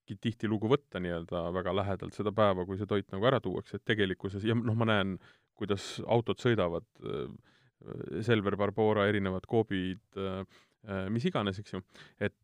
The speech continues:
äh, tundub, et inimesed on ikkagi väga nii-öelda omaks võtnud sellise ostlemise, aga et, äh, mi-, mis,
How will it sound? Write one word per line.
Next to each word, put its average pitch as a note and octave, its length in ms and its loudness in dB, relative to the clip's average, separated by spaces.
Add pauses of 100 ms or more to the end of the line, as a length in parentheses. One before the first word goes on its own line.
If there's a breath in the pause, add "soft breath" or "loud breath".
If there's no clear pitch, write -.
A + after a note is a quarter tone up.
(100)
äh, G2+ 160 2
tundub, D3+ 320 2
et - 80 -6
inimesed G#2+ 480 0
on G#2+ 160 0
ikkagi G#2 320 -6
väga G#2+ 320 -2
nii-öelda F#2+ 320 -4
omaks C3 320 0
võtnud G2 320 -6
sellise G2+ 460 -4 (260)
ostlemise, F#2+ 720 -2 (240)
aga G#2 320 -2 (680)
et, - 220 -6 (180)
äh, F2 240 -4
mi-, D#2 920 -14
mis, C#3 180 -4